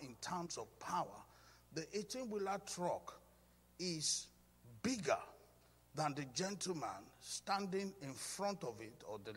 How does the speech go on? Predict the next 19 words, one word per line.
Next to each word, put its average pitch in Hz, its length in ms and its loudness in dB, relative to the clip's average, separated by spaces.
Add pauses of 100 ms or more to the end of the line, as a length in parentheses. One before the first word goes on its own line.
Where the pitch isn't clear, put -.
lady 160 280 2
standing 190 400 0
in 165 60 -2
front 151 340 0
of 120 60 -6 (100)
it, 120 120 -14 (300)
telling 190 380 6
him 175 140 4
to 123 140 -4 (100)
do 156 260 0
this 139 320 2
or - 180 -8
that. - 320 -2
It's 151 240 -2
actually 311 520 -2
bigger. 302 360 -2 (500)
And 127 120 0 (320)
actually, 156 680 4 (140)
uh, 135 220 4